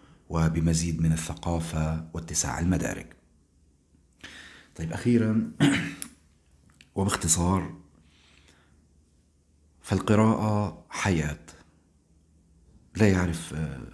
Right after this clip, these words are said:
قيمتها إلا القارئ. وصراحة كنت يعني كلما أدخل، آه، إلى بيت يعني كبير أو صغير غير مهم، كنت كلما أدخل إلى بيت أو منزل أو شقة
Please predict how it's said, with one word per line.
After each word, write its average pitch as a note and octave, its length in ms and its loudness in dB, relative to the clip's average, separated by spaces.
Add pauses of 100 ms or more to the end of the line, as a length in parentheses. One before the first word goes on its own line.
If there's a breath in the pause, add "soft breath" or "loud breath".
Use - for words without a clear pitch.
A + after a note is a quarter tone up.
(300)
قيمتها F#2 640 2
إلا A2 280 4
القارئ. C#2+ 460 -6 (1700 loud breath)
وصراحة A#2 960 2
كنت A2 340 0
يعني G2 220 2
كلما G2 420 4
أدخل، F#2+ 580 0
آه، D#2+ 300 0 (120)
إلى E2 220 4
بيت F2+ 580 0 (320)
يعني - 200 -8
كبير D#2+ 420 -4
أو D#2 80 -8
صغير E2+ 500 -6
غير D#2 220 -4
مهم، F2+ 460 0 (720 loud breath)
كنت A2 300 4 (260)
كلما F#2 380 4
أدخل - 220 -4
إلى D#2+ 460 0 (300)
بيت E2 380 0
أو D2+ 180 -8
منزل E2+ 720 -2 (1080 soft breath)
أو D#2+ 120 -2
شقة F2 760 -4